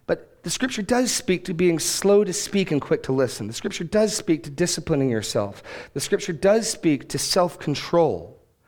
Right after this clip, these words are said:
right? So at the very least, it has something to do with spiritual,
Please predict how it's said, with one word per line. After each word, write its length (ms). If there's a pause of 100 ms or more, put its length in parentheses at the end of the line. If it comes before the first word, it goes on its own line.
(460)
right? 280 (460)
So 160
at 80
the 80
very 400
least, 360 (360)
it 80
has 200
something 540
to 60
do 140
with 140
spiritual, 600